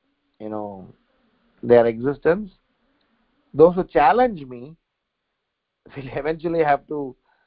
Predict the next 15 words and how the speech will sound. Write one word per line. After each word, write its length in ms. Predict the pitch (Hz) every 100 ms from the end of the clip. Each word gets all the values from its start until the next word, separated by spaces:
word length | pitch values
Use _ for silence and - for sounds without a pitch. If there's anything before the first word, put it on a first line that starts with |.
| _ _
see 120 | 170
me 200 | 165 160
as 160 | 139 135
death. 260 | 127 220 165 _ _ _ _ _ _ _ _ _ _ _ _ _ _
So 120 | 151
that 280 | 143 147 147
way, 340 | 180 147 165 202 _ _ _ _ _ - - _ -
prison 360 | - 151 147 208
house 380 | 180 165 139 180 _ _ _ _ _ _ _ _ _ -
is 160 | 143
also 380 | 139 147 147 180
belonging 440 | 160 151 156 165 151
to 60 |
the 100 | 139
government. 640 | 127 127 123 123 143 202